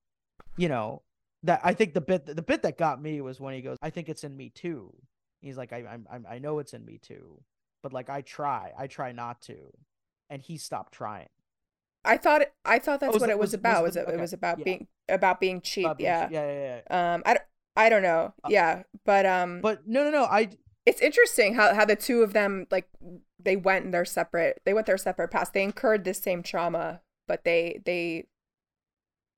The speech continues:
Speaker 2: you know, they navigated it differently, very, very
Speaker 1: Oh, for
Speaker 2: differently.
Speaker 1: sure.
Speaker 2: And Ewan,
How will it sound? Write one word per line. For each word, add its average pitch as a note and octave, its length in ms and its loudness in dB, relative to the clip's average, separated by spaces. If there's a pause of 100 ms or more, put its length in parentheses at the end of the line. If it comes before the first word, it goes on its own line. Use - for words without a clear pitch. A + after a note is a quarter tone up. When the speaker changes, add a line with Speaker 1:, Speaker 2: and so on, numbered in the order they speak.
(260)
Speaker 2:
you - 80 -16
know, E3+ 80 -10
they F#3 120 0
navigated F#3+ 560 -2
it E3 120 -10
differently, - 460 -8 (100)
very, F3+ 240 4
very E3 180 2
Speaker 1:
Oh, B3+ 60 4
for B3+ 160 0
Speaker 2:
differently. A#3+ 100 -4
Speaker 1:
sure. F#3+ 320 -4 (320)
Speaker 2:
And A#3+ 160 0
Ewan, F#4+ 320 0